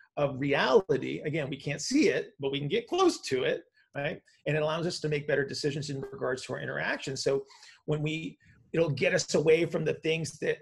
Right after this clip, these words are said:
that just appear to be entirely superficial. And so when you see somebody, like, we, we would have, like, a, say, a volleyball player doing a box jump. They jump off a box and they, and they land, and there's a certain way that they land. And so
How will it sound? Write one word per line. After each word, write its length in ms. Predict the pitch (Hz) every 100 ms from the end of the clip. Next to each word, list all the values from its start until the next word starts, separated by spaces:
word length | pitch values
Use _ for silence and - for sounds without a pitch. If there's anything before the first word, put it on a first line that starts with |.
| -
that 160 | 151 151
just 260 | 147 - -
appear 340 | - - 170
to 60 | 151
be 160 | 147 143
entirely 760 | 147 151 - 180 160 156 151
superficial. 800 | 147 - 139 135 - 139 - 135
And 120 | 135 143
so 340 | 139 139 139 - - - -
when 140 | - 160
you 100 | 165
see 640 | - 175 170 170 151 147 _ -
somebody, 420 | 185 165 151 147 - -
like, 180 | 160 165 _
we, 160 | 175 156
we 160 | 170 160
would 140 | 151
have, 180 | 156 139
like, 220 | 143 139
a, 280 | 139 127 - - _ _ _ _ _
say, 160 | - 151
a 80 |
volleyball 400 | 143 156 151 143
player 460 | - 143 143 135 - _ - 180
doing 220 | 151 143
a 40 |
box 340 | 120 139 127 -
jump. 200 | 131 -
They 120 | 135
jump 280 | 160 156 -
off 240 | 160 160
a 60 | -
box 440 | 147 139 143 - -
and 140 | 139
they, 320 | 143 139 147 -
and 140 | 143
they 140 | 139 139
land, 680 | 147 170 175 165 151 147 147
and 100 | 147
there's 160 | 135
a 60 | 143
certain 280 | - 165 156
way 100 | 151
that 160 | 175
they 140 | 147 151
land. 480 | 151 147 139 135
And 120 | 139 147
so 220 | 143